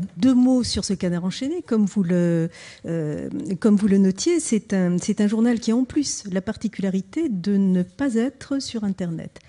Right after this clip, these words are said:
Donc, euh, peut-être qu'un certain nombre d'entre vous, je pense notamment aux plus jeunes, ne savent même pas qu'il existe et ne savent pas quelle est la, la, la spécificité de ce journal. Le Canard enchaîné, c'est une institution en France, hein,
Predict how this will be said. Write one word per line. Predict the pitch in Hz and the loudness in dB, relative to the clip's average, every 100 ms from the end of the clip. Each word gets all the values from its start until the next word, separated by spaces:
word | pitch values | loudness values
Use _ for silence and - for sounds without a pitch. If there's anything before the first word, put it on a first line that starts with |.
| - - - - | -20 -20 -18 -6
Donc, | 190 226 220 226 214 | 4 6 6 4 4
euh, | 185 180 175 170 165 160 156 156 - | 6 6 6 4 4 4 2 0 -2
peut-être | - 220 285 277 277 202 | 0 0 2 0 0 -4
qu'un | - - 226 208 170 | 0 4 6 6 4
certain | - 220 - 214 | 0 -4 -2 2
nombre | 202 180 180 | 4 4 2
d'entre | 180 - | 2 0
vous, | 214 320 | 0 2
je | 240 | 2
pense | 196 185 | 0 -2
notamment | 185 185 180 | -2 -2 0
aux | 170 | 0
plus | 156 180 | -2 -2
jeunes, | 175 294 247 175 | 0 2 4 4
ne | 180 | 2
savent | - 214 180 | 0 -2 0
même | 180 226 | 0 0
pas | 220 - 269 | -2 -4 -6
qu'il | - 170 | -6 -6
existe | 151 151 254 277 - | -6 -4 -4 -4 -6
et | 180 | -2
ne | 165 | -2
savent | 156 175 - - | -2 -6 -10 -4
pas | 254 247 - - - | -4 -4 -8 -18 -10
quelle | - 214 | -2 2
est | 240 | 2
la, | 190 165 160 | 2 0 -2
la, | 160 165 | -6 -6
la | 165 | -8
spécificité | - 240 - 226 214 202 - 285 | -2 -2 -2 -2 0 0 0 -2
de | |
ce | - 202 | 0 0
journal. | 196 175 160 | 2 2 2
Le | 175 | 0
Canard | 226 233 | 2 2
enchaîné, | 226 - 226 269 | 2 0 2 2
c'est | 302 - 196 | 2 0 -2
une | 208 202 | 0 2
institution | 220 - 220 226 - - 214 180 | 0 -2 -4 -4 -6 -2 -2 -2
en | |
France, | 170 - 170 180 - 185 | -4 -8 -8 -8 -8 -8
hein, | 214 | -10